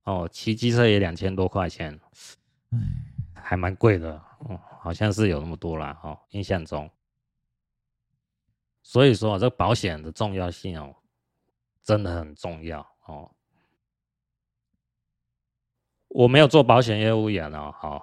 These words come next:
所以说我，呃，我广告这个保险的重要性呢，哦，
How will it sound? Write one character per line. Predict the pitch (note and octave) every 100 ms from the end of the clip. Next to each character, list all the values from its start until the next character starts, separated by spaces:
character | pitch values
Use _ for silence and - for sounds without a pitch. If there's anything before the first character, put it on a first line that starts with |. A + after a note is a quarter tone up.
| -
所 | - - C#3
以 | C3
说 | B2 B2+ B2 B2+ - _
我， | A2+ G#2+ _ _ _ _ _ _ _ _ _ _
呃， | - - C#3 A2
我 | A#2
广 | B2 A2 G#2
告 | B2 A#2
这 | A#2
个 | G#2+ -
保 | - F#2+
险 | A2+ F2+
的 | E2 E2
重 | A#2 G#2
要 | G2
性 | F2 - F2+
呢， | D#2
哦， | D2+ E2 D#2+ D#2